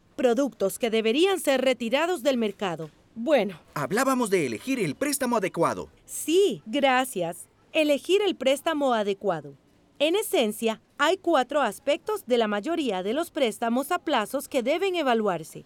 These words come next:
Speaker 1: pagos iniciales, tasas de interés, términos y condiciones y comisiones y penalizaciones.
Speaker 2: Son más de cuatro.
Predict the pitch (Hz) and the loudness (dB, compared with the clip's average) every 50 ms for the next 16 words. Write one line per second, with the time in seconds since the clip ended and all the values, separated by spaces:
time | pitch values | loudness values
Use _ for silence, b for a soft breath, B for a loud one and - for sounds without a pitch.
0 | _ _ - - 254 240 208 214 214 - - 196 180 170 - - 277 254 233 202 | _ _ -2 0 0 2 2 0 -4 -4 -6 -8 -8 -8 -8 0 2 2 2 2
1 | 190 226 320 370 - - _ _ _ _ _ - 285 269 - 330 370 294 262 320 | 0 -2 -2 -4 -6 -16 _ _ _ _ _ 0 0 2 2 0 0 2 2 2
2 | 277 247 240 233 - 320 320 285 214 185 190 - - _ _ _ - 370 392 403 | 2 2 0 2 2 2 2 4 0 0 -4 -8 -14 _ _ _ 0 0 2 2
3 | 415 440 415 440 440 415 - - - - 294 269 - - 294 311 330 392 381 - | 2 2 2 2 0 -2 -4 -8 -8 -6 -6 -6 0 0 0 4 4 2 0 2
4 | - 330 247 196 175 180 226 226 - _ _ _ _ - 381 415 415 - _ _ | 0 0 0 0 0 -4 -6 -8 -10 _ _ _ _ 2 2 2 2 -2 _ _
5 | 294 294 262 240 233 - - 311 311 330 370 403 381 - 349 339 - 294 285 294 | 0 0 2 0 -2 -2 -2 -2 -2 0 0 -2 -2 -2 -4 0 0 0 0 0
6 | 294 294 - - 294 269 - - 196 165 147 - - - - - _ _ _ _ | -2 -4 -4 -6 -8 -8 -6 -6 -4 -4 -4 -8 -14 -20 -20 -20 _ _ _ _
7 | _ _ _ _ _ - - - 285 320 330 269 185 175 185 226 269 233 269 311 | _ _ _ _ _ 0 0 2 2 2 2 2 2 0 2 0 -4 -2 2 0
8 | 359 381 - 262 175 113 87 | 0 2 2 0 0 0 0